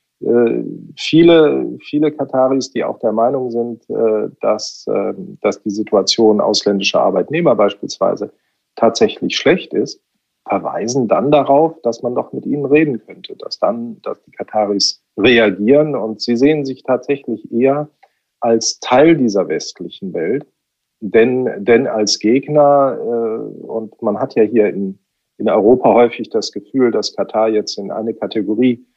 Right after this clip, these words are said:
gesteckt wird mit China und mit Russland. Das finden die Kataris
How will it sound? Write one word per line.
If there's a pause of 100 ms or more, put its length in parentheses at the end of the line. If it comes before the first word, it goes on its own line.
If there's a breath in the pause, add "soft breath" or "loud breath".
(240)
gesteckt
wird
mit
China
und
mit
Russland. (400)
Das
finden
die
Kataris